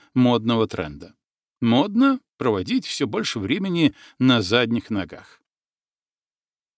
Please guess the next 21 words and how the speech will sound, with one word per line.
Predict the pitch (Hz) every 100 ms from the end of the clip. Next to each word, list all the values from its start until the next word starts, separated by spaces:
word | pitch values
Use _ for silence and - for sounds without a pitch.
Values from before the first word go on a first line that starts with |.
| _ -
Ридли. | 120 117 92 98 87 _ _ _ _ _ _ _ _
Думаю, | 101 156 262 262 247
вы | 220
совершенно | 202 190 190 - 202 190
правы. | - 156 92 76 82 101 _ _
И | - 135 131
меня | 131 151 175 165 120
завораживает | 135 139 156 151 110 117 113 120
идея | 95 107 147 117
о |
том, | - 147 131
что | - 123
культура | - 123 107 - 175 190 185
предшествует | 175 139 113 - 135 127 - 120 123 -
биологии. | 117 107 87 76 - - _ _ _ _ _ _
Это | - 220 202
очевидно | 190 - - 104 127 220 151 117
в |
случае | - 143 190 - 160 156 131
переносимости | 135 127 117 - 185 165 -
лактозы, | 139 127 - 107 101 110 104